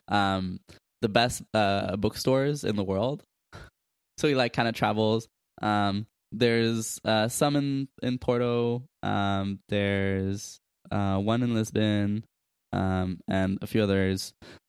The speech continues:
um, that are really impressive. Anyways, incredibly high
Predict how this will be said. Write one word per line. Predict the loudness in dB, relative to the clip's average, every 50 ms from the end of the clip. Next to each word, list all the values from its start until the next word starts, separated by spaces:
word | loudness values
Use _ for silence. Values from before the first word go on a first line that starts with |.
| -2
um, | 0 0 2 2 2
that | 2 2
are | 2
really | 2 2 2 0
impressive. | 0 -2 -2 -4 -2 -2 -2 -2 -4 -6 _ -2
Anyways, | 0 2 4 4 4 2 0 -2 _ _ _ _ _ _ _ _ _ -2
incredibly | -2 0 2 4 4 4 4 4 2
high | 4 4 4 4 6 4 4 2